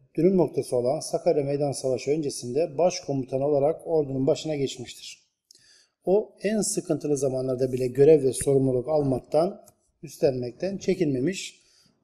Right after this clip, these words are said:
vatanı ve milleti için mücadele etmiştir. Peki bu metinden hareketle Mustafa Kemal'in hangi kişisel özelliğine ulaşabiliriz? Arkadaşlar A'ya bakıyorum. Liderlik. Burada zaten vurgulanan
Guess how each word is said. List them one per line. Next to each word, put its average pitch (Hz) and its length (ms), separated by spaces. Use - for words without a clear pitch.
vatanı 165 280
ve 147 60
milleti 127 380
için 202 200
mücadele 147 340
etmiştir. - 460
Peki 156 260
bu 196 80
metinden 170 360
hareketle 135 400
Mustafa 156 320
Kemal'in 131 320
hangi 180 280
kişisel - 340
özelliğine 123 320
ulaşabiliriz? 113 760
Arkadaşlar 151 380
A'ya 170 240
bakıyorum. 127 460
Liderlik. 131 640
Burada 147 300
zaten 131 280
vurgulanan 131 680